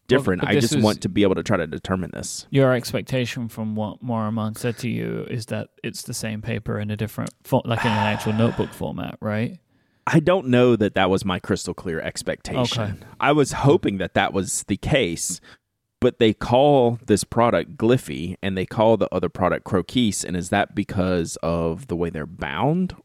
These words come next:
Speaker 1: or because of the paper inside?
Speaker 2: Mm.
Speaker 1: I think theoretically Moramon is saying sixty G S M cream paper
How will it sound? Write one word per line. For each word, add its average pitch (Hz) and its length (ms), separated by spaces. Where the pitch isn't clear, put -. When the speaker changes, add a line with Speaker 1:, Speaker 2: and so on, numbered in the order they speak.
Speaker 1:
or 98 80
because 82 300
of 71 80
the - 80
paper - 420
inside? - 520
Speaker 2:
Mm. 110 460
Speaker 1:
I 98 100
think 135 380
theoretically 107 640
Moramon 95 600
is 76 100
saying 90 720
sixty - 500
G 101 240
S 92 200
M 85 160
cream 98 580
paper 92 560